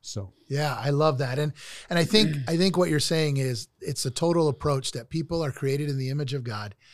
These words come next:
Speaker 2: and Jesus is the marker of their life.
Speaker 1: That's right.
Speaker 2: Therefore, creating a safe space, being authentically who you are, being someone open to learning and welcoming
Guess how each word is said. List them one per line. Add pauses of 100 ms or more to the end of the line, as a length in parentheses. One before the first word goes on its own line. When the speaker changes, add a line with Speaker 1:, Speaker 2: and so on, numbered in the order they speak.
(240)
Speaker 2:
and
Jesus
is
the
marker
of
their
life.
Speaker 1:
That's
right.
Speaker 2:
Therefore, (220)
creating
a
safe
space,
being
authentically
who
you
are, (440)
being
someone
open
to
learning (400)
and
welcoming